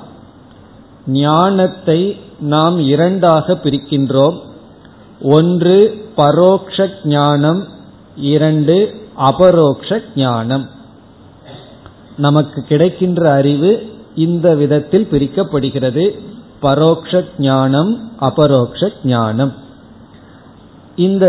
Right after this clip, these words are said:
பிரிவானது நம்முடைய பிரத்யக்ஷ அனுபவத்தில் நன்கு செயல்படும். பிரத்யக்ஷ பிரமாண விஷயத்தில் இந்த பிரிவில் எந்த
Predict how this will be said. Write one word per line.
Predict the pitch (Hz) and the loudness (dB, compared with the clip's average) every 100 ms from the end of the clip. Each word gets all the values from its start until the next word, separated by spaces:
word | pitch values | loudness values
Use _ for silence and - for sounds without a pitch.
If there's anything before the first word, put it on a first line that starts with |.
| - | 2
பிரிவானது | 170 190 240 190 175 156 147 180 147 - - - - - - 143 | 2 2 2 2 2 2 0 0 -2 -6 -18 -20 -20 -20 -14 -4
நம்முடைய | 156 170 175 170 160 151 | 0 2 2 2 2 0
பிரத்யக்ஷ | - 151 160 - 214 214 - - 214 - - - | 0 0 0 0 0 0 -4 -2 -2 -2 -14 -8
அனுபவத்தில் | 143 151 190 208 208 170 143 - 180 135 - - - 139 | -2 0 2 2 2 2 -2 -2 -2 -4 -10 -20 -14 -6
நன்கு | 143 160 190 202 208 220 | -2 -2 -2 -2 0 0
செயல்படும். | 151 143 151 147 139 139 196 - - - - - - - - - | 0 0 -2 -2 -2 -2 -4 -10 -20 -20 -20 -20 -20 -20 -20 -6
பிரத்யக்ஷ | 151 151 - 214 214 - 214 | 0 0 2 0 0 -4 -2
பிரமாண | 202 165 165 170 170 160 | 0 0 2 2 2 0
விஷயத்தில் | 147 160 151 147 - 214 220 - | -2 0 0 -2 -2 -4 -4 -10
இந்த | 165 170 160 147 | -4 -2 0 0
பிரிவில் | - 160 180 180 185 | 2 2 2 2 2
எந்த | 147 160 | 0 0